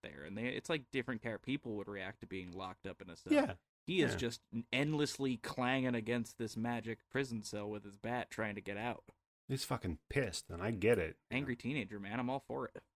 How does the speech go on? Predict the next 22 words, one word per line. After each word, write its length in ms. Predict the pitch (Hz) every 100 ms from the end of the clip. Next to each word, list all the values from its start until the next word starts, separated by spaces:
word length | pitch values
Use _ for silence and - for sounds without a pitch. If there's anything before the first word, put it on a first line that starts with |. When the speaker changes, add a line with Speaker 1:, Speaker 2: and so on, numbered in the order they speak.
| -
Speaker 1:
That 100 | 151
was 100 | 147
certainly 360 | - 160 123
my 180 | 107 120
favorite 380 | 113 98 87 -
one 180 | - 78
of 120 | 101
the 80 | 101
gang. 320 | 92 76 69 _ _ _ _
Speaker 2:
Oh, 120 | - 143
yeah? 180 | 170
The 100 | 214
Torn 260 | 190 180 175
Prince 260 | 180 185 175
is 160 | 139
your 120 | 160
favorite? 440 | 175 180 180 175 160
It's 200 | 135 -
not 240 | 143 139
the 80 | 127
next, 400 | 120 123 135 -
the 140 | 123